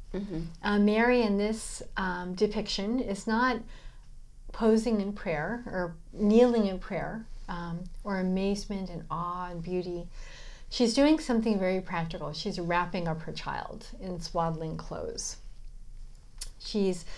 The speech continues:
Speaker 2: she probably cleaned up around, straightened up around, prepared, um, the area. <clears throat> And in our experiences of depression, there are some really practical things that we need to do.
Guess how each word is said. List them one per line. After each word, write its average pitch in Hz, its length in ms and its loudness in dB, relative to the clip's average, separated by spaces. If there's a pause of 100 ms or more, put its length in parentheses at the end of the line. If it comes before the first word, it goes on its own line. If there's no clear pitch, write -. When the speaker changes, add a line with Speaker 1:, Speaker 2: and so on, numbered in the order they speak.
(320)
Speaker 2:
she - 140 0
probably 220 320 4
cleaned 208 460 4
up 190 220 2
around, 190 840 0
straightened 196 520 -2
up 185 180 -4
around, 180 560 -6
prepared, 190 600 -4 (520)
um, 180 280 -2
the 202 240 4
area. 185 640 -2 (280)
<clears throat> 285 460 4 (360)
And 262 360 6 (1000)
in 262 160 6
our 311 220 6
experiences 269 960 0
of 185 120 -6
depression, 196 760 -6 (320)
there 285 180 0
are 320 140 6
some 226 340 0
really 233 360 2
practical 196 680 -6
things 165 680 -6
that 180 220 -2
we 185 140 -2
need 160 280 -2
to - 120 -10
do. - 320 -8